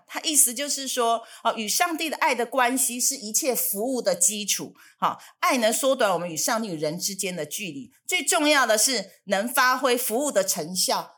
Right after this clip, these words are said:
所以你知道服-，发挥服务的成效哈，我们院内服务文化哈，呃，很多在跟我们讲说，“哎，牧师你来跟大家分享。”我说我，如果牧师分享，真的是要从内化的啦，内心开始。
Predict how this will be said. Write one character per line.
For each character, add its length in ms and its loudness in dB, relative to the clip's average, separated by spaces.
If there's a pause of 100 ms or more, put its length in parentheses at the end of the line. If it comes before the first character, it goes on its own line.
所 160 -4
以 40 0
你 60 0
知 60 -2
道 100 2
服-， 300 -4
发 320 0
挥 280 2
服 220 -2
务 80 -2
的 120 2
成 260 -2
效 300 2
哈， 100 0
我 60 0
们 120 -8
院 160 -2
内 140 -2
服 160 -4
务 180 -2
文 160 0
化 240 -4
哈， 160 -6 (280)
呃， 260 -2
很 160 -8
多 160 -6
在 100 -2
跟 140 -4
我 60 -8
们 80 -12
讲 200 -6
说 120 -10
，“哎， 80 -6
牧 160 -10
师 140 -10
你 140 -10
来 280 -6
跟 200 -10
大 80 -2
家 140 -2
分 240 -6
享。” 220 -8
我 80 -8
说 100 -4
我， 300 -2
如 80 -4
果 100 2
牧 160 -2
师 180 -4
分 200 -4
享， 200 -6
真 140 -8
的 100 -8
是 140 -6
要 160 -4
从 320 -8
内 240 -4
化 300 -4
的 140 -16
啦， 100 -10 (240)
内 260 2
心 320 -2
开 220 -2
始。 200 -4